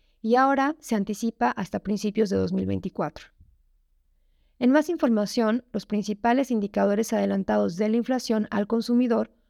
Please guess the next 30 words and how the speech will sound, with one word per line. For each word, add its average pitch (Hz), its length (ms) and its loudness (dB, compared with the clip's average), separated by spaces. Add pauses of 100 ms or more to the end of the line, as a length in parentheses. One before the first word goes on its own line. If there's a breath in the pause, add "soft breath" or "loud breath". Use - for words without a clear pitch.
(120)
continúan 214 580 0
cediendo. 185 480 -2 (880)
Es 277 140 0
probable 311 320 2
que 262 100 -2
la 214 60 0
inflación 208 560 -2
continúe 208 500 -2
a 233 80 2
la 208 140 0
baja, 214 400 -2 (280)
incluso 277 500 2
en 330 60 4
la 247 100 4
parte 202 280 -2
subyacente, 202 880 -2
que - 80 -2
había 220 140 2
mostrado 220 480 0
resistencia. 185 720 -8 (840)
La 247 60 2
incógnita 302 520 2
por 214 200 -2
ahora 214 300 2
es - 180 -8
qué 294 180 0
tan 302 300 2
rápido 240 460 0
podría 196 320 -2
ceder 220 400 -4